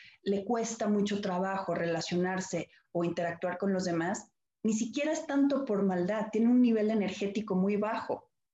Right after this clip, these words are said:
muy bajo, muy denso. Entonces, a mayor energía, mayor densidad, menos amor. Entonces, las personas amorosas, pues, tienen un nivel de energía más alto.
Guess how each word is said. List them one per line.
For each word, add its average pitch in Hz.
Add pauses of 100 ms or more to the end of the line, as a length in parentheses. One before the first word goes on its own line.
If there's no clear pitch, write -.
(120)
muy 220
bajo, 208
muy 160
denso. 180
Entonces, 190 (580)
a 165
mayor 147
energía, 214
mayor 160
densidad, 185 (460)
menos 196
amor. 165 (420)
Entonces, 175
las 170
personas 170
amorosas, 170 (1120)
pues, 185
tienen 170
un 165
nivel 156
de 156
energía 143
más -
alto. 165